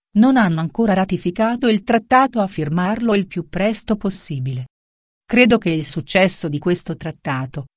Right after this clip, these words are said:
con il suo sistema di verifica altamente attendibile e a largo raggio,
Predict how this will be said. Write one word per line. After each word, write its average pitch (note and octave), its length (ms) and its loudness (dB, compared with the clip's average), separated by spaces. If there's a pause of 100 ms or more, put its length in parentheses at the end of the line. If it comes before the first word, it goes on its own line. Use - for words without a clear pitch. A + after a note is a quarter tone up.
(100)
con G3+ 180 2
il F#3+ 140 2
suo F3+ 240 -6
sistema A3 540 -2
di G3+ 140 0
verifica A#3 520 -2
altamente F#3 640 0
attendibile G3+ 720 0
e F#3+ 160 -2
a F3+ 60 0
largo F3 320 2
raggio, F#3+ 520 -2